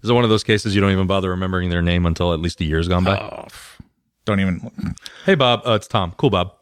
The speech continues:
Speaker 2: There's an, uh, there's an apparel <laughs> manufacturer that doesn't give people their own email. It, it won't be, like, Shaheen at apparel manufacturer dot com.
Speaker 1: Oh,
Speaker 2: It's
Speaker 1: jeez.
Speaker 2: like
Speaker 1: Number eleven.
Speaker 2: it's like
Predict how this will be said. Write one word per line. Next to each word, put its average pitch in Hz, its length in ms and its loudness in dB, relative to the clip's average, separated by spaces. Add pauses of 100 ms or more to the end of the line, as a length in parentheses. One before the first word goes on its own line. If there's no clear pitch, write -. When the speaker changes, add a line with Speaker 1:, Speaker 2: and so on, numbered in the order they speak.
(140)
Speaker 2:
There's 160 180 4
an, 180 60 2
uh, 147 180 4
there's 147 180 6
an 143 80 4
apparel 127 340 0
<laughs> - 0 -
manufacturer 104 640 0
that 98 200 -4
doesn't 113 280 2
give 110 220 0
people 107 320 -2
their 101 260 -2
own 104 220 4
email. 104 440 2
It, 101 220 -4
it 107 40 0
won't 110 180 2
be, 107 120 0
like, 98 340 -2
Shaheen 120 640 0
at 98 400 -2
apparel 113 400 -2
manufacturer 104 540 -2
dot 101 200 -2
com. 107 320 2
Speaker 1:
Oh, 127 80 2
Speaker 2:
It's - 140 0
Speaker 1:
jeez. 107 80 2
Speaker 2:
like 104 380 -2 (280)
Speaker 1:
Number 101 260 2
eleven. 95 420 2
Speaker 2:
it's 131 180 -4
like 110 200 -4